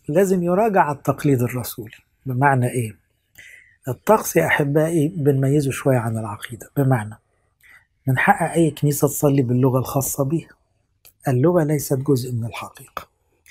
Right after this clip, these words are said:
النغمات، الألحان، برضو ده ليست جزء من الحقيقة، دي بتعبر عن الحقيقة. فكون ال-، الأريتريين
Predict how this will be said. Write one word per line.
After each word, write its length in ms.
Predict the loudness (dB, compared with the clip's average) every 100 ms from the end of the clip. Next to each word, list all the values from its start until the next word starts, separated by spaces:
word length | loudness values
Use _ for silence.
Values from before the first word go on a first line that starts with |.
| -20 _ -2
النغمات، 720 | 2 2 2 2 0 -2 -10 -16 _ _ _ -10
الألحان، 600 | -4 -2 0 0 0 -2 -12 _ _ _ _ -4
برضو 300 | -2 0 0
ده 260 | 0 -2 _ _ _ -2
ليست 260 | 0 0 -2
جزء 420 | 2 4 4 -2
من 140 | -4
الحقيقة، 640 | -4 -4 -4 -6 -10 -12 -20 _ _ _ -20 -20 _ -2
دي 60 |
بتعبر 600 | -2 0 0 0 -2 -6
عن 160 | -6 -8
الحقيقة. 600 | -8 -10 -8 -10 -12 -20 _ _ -20 -20 -8
فكون 380 | -6 0 2 4
ال-، 180 | 2 -2 _ 0
الأريتريين 840 | 2 4 2 2 0 2 2 2